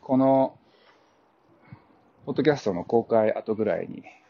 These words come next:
Instagramに投稿した。まあ、過去何度か上げてるんですが、まあ、毎年あの、夏恒例の、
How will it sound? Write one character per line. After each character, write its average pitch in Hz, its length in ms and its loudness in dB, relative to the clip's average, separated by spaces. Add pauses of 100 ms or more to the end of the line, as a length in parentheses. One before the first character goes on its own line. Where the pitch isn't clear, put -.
(500)
Instagram 101 480 -2
に - 80 -14
投 95 160 -12
稿 - 120 -14
し - 80 -14
た。 - 140 -10
ま 123 100 0
あ、 - 20 -6
過 233 140 4
去 - 260 -6
何 147 160 4
度 104 60 -2
か 87 60 -6
上 90 80 -6
げ 98 60 -2
て 104 60 -2
る 98 80 0
ん - 20 -10
で 85 60 -12
す - 60 -20
が、 - 80 -12
ま 98 80 -4
あ、 117 40 2
毎 156 140 4
年 151 320 2
あ 139 60 4
の、 135 100 0
夏 123 300 0
恒 120 260 2
例 113 200 2
の、 104 240 -4